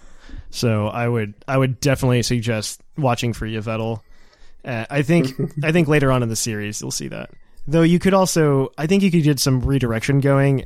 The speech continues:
Speaker 1: and play really well with Xerneas as well later on in the Ultra series.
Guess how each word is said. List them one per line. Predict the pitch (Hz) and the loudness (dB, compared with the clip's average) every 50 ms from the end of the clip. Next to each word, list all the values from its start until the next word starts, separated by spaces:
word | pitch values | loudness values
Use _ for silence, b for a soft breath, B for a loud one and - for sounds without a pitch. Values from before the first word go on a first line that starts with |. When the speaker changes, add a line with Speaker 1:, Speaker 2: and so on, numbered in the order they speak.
| - - | -8 -10
Speaker 1:
and | - 127 113 107 98 98 101 - - - - - | -8 -6 -6 -4 -4 -6 -8 -10 -12 -10 -8 -6
play | - 135 120 117 113 113 | -4 -2 -2 -2 -2 -2
really | 113 104 104 123 123 135 123 117 | -4 -4 -6 -4 -2 -2 0 0
well | 113 110 104 98 | 0 -2 -2 -2
with | 101 104 | -4 -4
Xerneas | - 123 110 110 117 117 - 135 | -4 -4 -4 -6 -6 -6 -6 -6
as | 123 - | -4 -2
well | 131 113 113 117 113 - - - | 0 0 0 0 -2 -4 -10 -8
later | 165 135 127 123 120 117 120 | -4 -2 -2 0 0 0 0
on | 117 113 113 | 0 -2 -2
in | 117 117 | -2 -4
the | 117 123 | -4 -6
Ultra | 110 117 - 175 | -6 -6 -4 -4
series. | - - 135 131 127 131 135 - - - | -2 -2 -2 -2 -2 -4 -6 -8 -10 -14